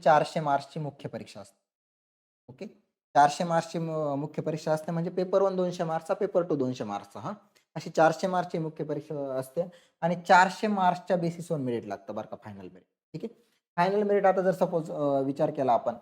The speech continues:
दोन हजार तेवीसचा विचार केला, दोन हजार तेवीसचा जो मेरिट आहे, ते टॅक्स असिस्टंटचं मेरिट एक, एक ॲझ्युम करू किंवा एक उदाहरण देतो. सपोज मेरिट लागलं, दोन हजार तेवीसचा विषय सोडून द्या, सिम्पल करतो, अजून एक उदाहरण देऊन सांगतो तुम्हाला की दोनशे, चारशे पैकी जर दोनशे साठ मेरिट लागलं मित्रांनो,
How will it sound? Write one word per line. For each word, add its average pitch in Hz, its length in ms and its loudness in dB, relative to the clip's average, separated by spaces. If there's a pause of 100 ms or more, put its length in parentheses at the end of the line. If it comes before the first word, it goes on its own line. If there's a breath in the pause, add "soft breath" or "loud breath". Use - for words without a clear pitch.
(440)
दोन 151 140 2
हजार 156 300 6 (500)
तेवीसचा 170 340 2
विचार 110 240 -4
केला, 110 220 -12
दोन 151 160 -4
हजार 170 240 0
तेवीसचा 170 340 -4
जो 170 100 -4
मेरिट 165 340 -2
आहे, 92 100 -10 (500)
ते 165 40 -4
टॅक्स 196 300 4
असिस्टंटचं 196 580 0
मेरिट 196 200 2
एक, 202 200 0 (520)
एक 208 140 -2 (200)
ॲझ्युम 208 360 6
करू 196 140 6
किंवा 220 220 6
एक 233 180 4
उदाहरण 220 340 8
देतो. 135 200 -4
सपोज 196 360 -4 (480)
मेरिट 202 220 4
लागलं, 160 280 6
दोन 180 140 2
हजार 196 220 4
तेवीसचा 196 320 2
विषय 196 220 2
सोडून 170 300 -4
द्या, 165 140 -2
सिम्पल 190 440 0
करतो, 156 240 0
अजून 139 220 0 (260)
एक 180 140 -2
उदाहरण 208 340 8
देऊन 208 160 0
सांगतो 139 320 -6
तुम्हाला 135 260 -6
की - 580 -16
दोनशे, 214 640 0
चारशे 190 420 6
पैकी 214 260 -2
जर 208 100 0
दोनशे 208 320 2
साठ 165 260 2
मेरिट 117 240 -10
लागलं 95 220 -12
मित्रांनो, 98 320 -20